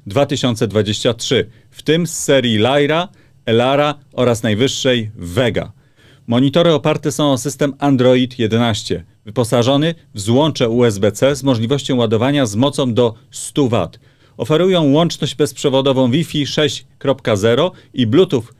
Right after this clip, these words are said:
pięć kropka dwa. Firma New Line oferuje również bogaty wybór oprogramowania z bogatą galerią narzędzi tematycznych,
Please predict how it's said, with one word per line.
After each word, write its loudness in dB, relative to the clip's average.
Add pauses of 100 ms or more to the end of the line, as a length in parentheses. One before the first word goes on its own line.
(120)
pięć -2
kropka -2
dwa. -2 (480)
Firma 0
New 4
Line 0
oferuje 0
również -2
bogaty 0
wybór 0
oprogramowania 0
z -8
bogatą 0
galerią 0
narzędzi 0
tematycznych, -4